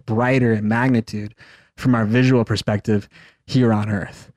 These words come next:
And I think if I remember right, I think Galileo is one of the first people to, to actually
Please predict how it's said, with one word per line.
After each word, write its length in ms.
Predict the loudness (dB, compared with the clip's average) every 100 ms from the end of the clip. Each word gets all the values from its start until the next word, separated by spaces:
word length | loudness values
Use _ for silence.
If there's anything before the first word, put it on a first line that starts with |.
| _ _ _ _ _ _
And 120 | -2
I 60 | -2
think 320 | 0 0 0
if 120 | 0
I 40 | 2
remember 360 | 2 4 2 2
right, 260 | 2 2 0
I 80 |
think 180 | 0 0
Galileo 560 | 0 0 2 2 4 2
is 140 | 2
one 100 | 0
of 60 | 0
the 80 | -2
first 260 | -2 -2
people 260 | 0 -2 -2
to, 260 | -2 -4 -4 -4
to 100 | -2
actually 640 | 0 0 2 2 0